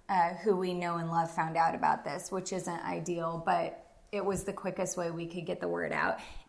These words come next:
And people started praying immediately and telling us and sharing that with us. And it did make such a difference. It gave us such peace, um, and it gave us just joy knowing that other people were gonna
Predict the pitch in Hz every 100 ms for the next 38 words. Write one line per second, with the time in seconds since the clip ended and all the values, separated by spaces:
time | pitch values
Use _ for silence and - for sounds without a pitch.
0 | _ 247 240 226 247 214 202 202 165 170
1 | 160 - - - - - 214 190 175 180
2 | 180 - 180 185 175 - 185 180 - 196
3 | 190 185 175 - 185 175 - - - -
4 | - - 247 233 226 214 208 202 202 196
5 | 196 185 - - 202 190 185 - 226 202
6 | 196 175 214 214 214 208 190 - - 196
7 | - 185 185 185 180 180 185 180 190 202
8 | 196 190 196 180 - - - 196 185 -
9 | - 208 196 185 175 - 208 190 165 190
10 | 180 180 180 180 180 190 175 175 - -
11 | - - - _ _ - 175 196 208 190
12 | 180 175 180 180 175 196 190 185 185 208
13 | 175 196 180 180 175 170 185 175 170